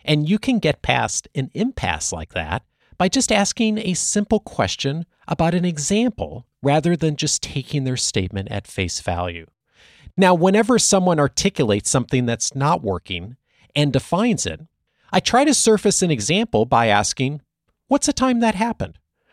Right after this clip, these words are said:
Or something closely related like, "Could you share a situation where you ran into this recently?"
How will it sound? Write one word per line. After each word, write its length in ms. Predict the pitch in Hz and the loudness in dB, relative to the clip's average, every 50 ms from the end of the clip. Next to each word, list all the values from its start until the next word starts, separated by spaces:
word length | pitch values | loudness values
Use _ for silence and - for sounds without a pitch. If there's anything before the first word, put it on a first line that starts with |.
| _ _ - - - _ _ _ | _ _ -20 -20 -20 _ _ _
Or 200 | 170 180 208 202 | 4 6 6 6
something 400 | - - 196 185 - 175 160 139 | 4 4 2 2 2 0 0 0
closely 420 | - - 175 170 - - - 147 | 0 0 2 2 2 2 2 2
related 460 | 131 110 117 110 139 147 156 120 101 107 | 2 2 2 2 2 2 2 0 0 0
like, 340 | 98 95 92 95 - _ _ _ _ _ _ _ _ _ _ | -2 -2 -2 -2 -4 _ _ _ _ _ _ _ _ _ _
"Could 140 | - 190 170 | -2 -2 0
you 80 | 180 180 | 0 0
share 280 | - - - 226 254 | 2 2 2 2 2
a 60 | 247 | 2
situation 720 | - - - 208 - - 165 151 156 160 - - 170 160 135 | 2 0 0 -2 0 0 0 0 0 0 0 -2 -2 -2 -2
where 100 | 139 139 | -2 -2
you 120 | 139 135 | -2 -2
ran 260 | 120 120 127 135 139 | -2 -2 -4 -2 -2
into 240 | 147 165 170 - - | -4 -4 -4 -6 -4
this 240 | 107 107 - - - | -4 -4 -4 -2 -2
recently?" 580 | 139 143 143 - - 92 85 85 82 - - | -2 -2 -2 -4 -6 -8 -10 -12 -12 -14 -16